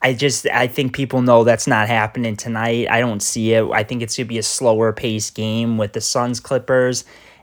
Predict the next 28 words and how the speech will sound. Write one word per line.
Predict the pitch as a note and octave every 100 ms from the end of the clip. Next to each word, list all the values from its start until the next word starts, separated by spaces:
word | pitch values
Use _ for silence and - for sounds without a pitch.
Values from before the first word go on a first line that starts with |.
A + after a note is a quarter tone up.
| _
And | C#3 B2+ B2+ B2
if | - A2+
Paul | - C#3+ C3+
George | B2 B2 B2+ A2+
doesn't | A#2+ A2 A2
have | A#2+ A2
a |
great | G2+ A2 A2+ A#2
shooting | - - A#2 A2+ B2
night, | B2 B2 B2 _ - _ _
he's | - C3
not | A2+ G#2+ G#2+
gonna | G2
hit | G2+ A2 -
this, | G2+ - - - -
this | A2 G2 A#2
number. | G2 F#2+ F#2 F#2
And | F#2+ A2+
he | B2+
hasn't | C#3+ C#3 B2
been | B2 A#2
really | A#2 A2+
shooting | G2+ - A#2+ A2
that | G#2+ G2+ F#2
great | G#2 G2+ G#2
as | G2+ F#2+
of | G2 G2
late. | G2+ G2 G2